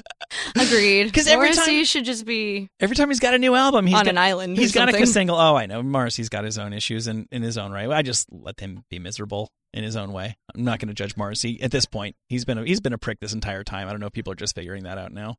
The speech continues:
Speaker 1: Am I allowed to talk about weed on the radio?
Speaker 2: Yeah, you can talk about whatever you want.
Speaker 1: Oh, okay. I was gonna say, yeah, okay. I'm starting to feel way more comfortable with this interview because I ate way too many edibles before I came. And so
Speaker 2: Mm-hmm.
Speaker 1: when we were first doing this, I was, like, saying so many sentences that didn't make sense and then not realizing till after. And then I'm like, "Shit,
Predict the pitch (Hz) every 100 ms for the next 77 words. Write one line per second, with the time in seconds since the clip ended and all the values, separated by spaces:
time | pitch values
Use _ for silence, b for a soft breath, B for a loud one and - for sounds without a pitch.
0 | _ 214 226 254 320 320 294 269 262 214
1 | 180 175 196 214 214 233 240 247 - 214
2 | 127 139 165 160 151 165 143 - 214 214
3 | 220 190 185 208 226 - 208 214 B B
4 | B - 220 202 180 233 233 202 - 202
5 | 226 214 247 240 277 269 - 240 233 220
6 | 190 196 202 190 185 196 202 247 208 185
7 | 180 180 175 180 175 170 - 175 - 185
8 | 175 180 - 185 180 170 156 175 190 196
9 | 185 - 175 165 170 170 190 185 180 180
10 | 180 180 175 185 185 180 185 190 180 190
11 | 180 185 180 - - _ _ _ _ _
12 | - 190 185 196 185 180 180 175 175 190
13 | 208 - 202 208 202 170 175 190 180 -
14 | 165 170 220 - - 196 180 170 170 170
15 | - 180 180 175 175 170 170 170 - 170
16 | 175 170 - - - -